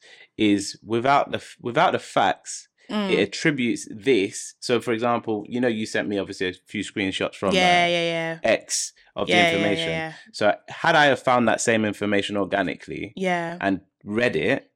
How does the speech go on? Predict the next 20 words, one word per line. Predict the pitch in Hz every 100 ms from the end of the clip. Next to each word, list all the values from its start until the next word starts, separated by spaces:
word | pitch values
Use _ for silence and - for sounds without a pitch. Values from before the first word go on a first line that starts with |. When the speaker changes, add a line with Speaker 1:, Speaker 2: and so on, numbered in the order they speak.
| -
Speaker 2:
Yeah. | 185 175 170
Speaker 1:
then | 113 117
it | 143 -
would | 131 -
attribute | - 135 - - 165 120 107 98 - _ _ _ -
those | 95 127 127
qualities | - 139 127 110 104 90 87 -
to | - 107
this | 110 107
act, | - 117 - _ - - _
whereby | 104 113 107 98 107 104 101 _ _
me | 107 123
personally, | 131 131 98 95
I |
would | 107 110
have | 101
never | 120 120 113
linked | 120 113 -
the |
two. | 101 - 110 73